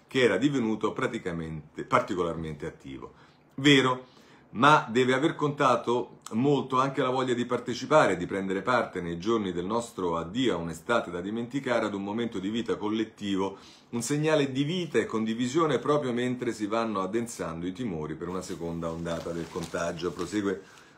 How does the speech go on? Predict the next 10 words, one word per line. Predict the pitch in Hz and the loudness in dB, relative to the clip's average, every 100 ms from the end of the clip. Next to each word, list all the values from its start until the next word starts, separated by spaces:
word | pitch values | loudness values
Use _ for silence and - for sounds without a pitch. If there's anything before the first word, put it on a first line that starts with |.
| - - | -18 -6
a | 92 | 2
pagina | 110 98 104 | 4 4 2
quattordici | 95 107 - 123 101 95 120 | 0 0 6 6 6 -2 2
Campi, | 156 175 180 - 165 - - - - - _ _ - - - - - - - - - - | 4 4 4 0 -2 -4 -18 -20 -20 -20 _ _ -20 -20 -20 -18 -16 -18 -20 -20 -20 4
che | 151 | 6
dice: | 143 143 - 139 139 - - - | 8 6 6 4 4 -6 -16 0
"Ha | 107 | 2
vinto | 113 170 165 - 139 | 6 4 4 6 10
il | 143 143 | 10 10
sì | 143 - 147 135 135 | 6 6 8 8 6